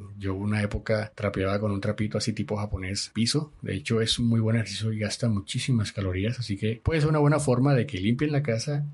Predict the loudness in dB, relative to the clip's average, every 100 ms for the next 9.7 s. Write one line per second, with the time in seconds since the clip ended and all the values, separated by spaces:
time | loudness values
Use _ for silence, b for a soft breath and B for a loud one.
0 | -4 -2 0 -2 -2 -4 -4 -2 0 -2
1 | -2 -2 -2 -2 0 0 0 0 -2 -2
2 | -4 -2 -2 -2 0 2 2 2 2 0
3 | 0 0 -2 -2 0 0 0 0 2 0
4 | 0 -4 -8 -4 -2 -2 -4 -4 -4 -4
5 | -2 -2 -2 -2 -2 _ -8 -4 -6 -4
6 | -4 -2 0 0 -4 -6 -6 -6 -4 -4
7 | -4 -4 -4 -2 -2 0 -4 -6 -10 -6
8 | -6 -6 -8 -4 -2 0 0 0 0 2
9 | 2 4 4 2 0 -6